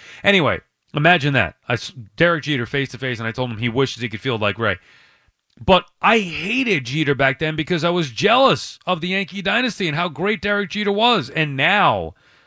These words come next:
and really in the, in the last several years, I've found a, a newfound respect. You know, when you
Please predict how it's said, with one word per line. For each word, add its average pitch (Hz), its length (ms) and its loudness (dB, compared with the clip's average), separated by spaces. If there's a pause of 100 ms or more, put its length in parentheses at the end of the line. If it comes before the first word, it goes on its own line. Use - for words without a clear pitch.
(220)
and 160 340 4
really 139 280 6
in 113 80 0
the, 113 160 2
in 120 120 -2
the 117 60 -2
last 110 240 2
several 101 260 -4
years, 123 300 0
I've 101 100 0
found 113 300 0
a, 90 240 -2
a 127 80 -2
newfound 120 440 0
respect. 139 480 -2 (360)
You - 100 -6
know, 117 280 -4
when 131 260 -6
you 101 300 -6